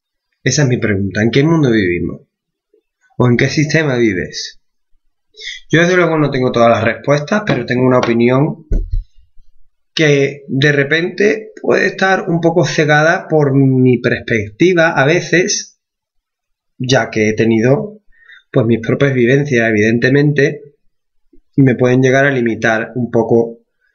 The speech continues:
a cierto modo. Pero, dicho esto, ¿qué coño pasa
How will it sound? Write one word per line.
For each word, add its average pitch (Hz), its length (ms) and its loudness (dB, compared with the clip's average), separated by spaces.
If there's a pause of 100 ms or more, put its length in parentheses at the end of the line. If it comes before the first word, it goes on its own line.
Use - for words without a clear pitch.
(580)
a 113 140 0
cierto - 320 -4
modo. 156 500 0
Pero, 226 520 -2 (1080)
dicho 139 340 2
esto, - 600 -4 (2250)
¿qué 170 180 0
coño 151 520 2
pasa 101 680 -4